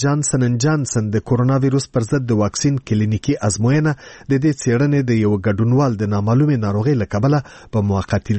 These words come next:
ډول ځنډولې ده. د دې امریکایي کمپنۍ کاندید واکسین د نړۍ په کچه د کووید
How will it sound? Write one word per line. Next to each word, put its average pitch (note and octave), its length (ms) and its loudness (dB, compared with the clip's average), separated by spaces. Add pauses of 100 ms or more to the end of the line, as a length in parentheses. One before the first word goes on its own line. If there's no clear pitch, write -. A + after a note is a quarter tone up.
(100)
ډول A#2 260 0 (200)
ځنډولې A#2 500 2
ده. A#2+ 80 0 (460)
د A#2+ 120 0
دې B2+ 100 2
امریکایي A2+ 460 2
کمپنۍ A2 460 0 (100)
کاندید G#2 380 0
واکسین D3+ 380 0 (320)
د A#2 40 0
نړۍ A#2 380 2
په A2+ 140 -4
کچه B2 320 0
د G#2 160 -2
کووید G#2+ 280 0